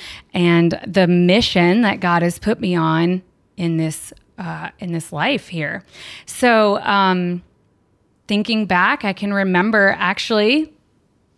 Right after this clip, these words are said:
as a missionary, I was at my most unhealthiest ever. And it was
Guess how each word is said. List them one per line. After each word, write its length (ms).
as 180
a 60
missionary, 840
I 160
was 160
at 140
my 140
most 340
unhealthiest 1400
ever. 560
And 400
it 220
was 480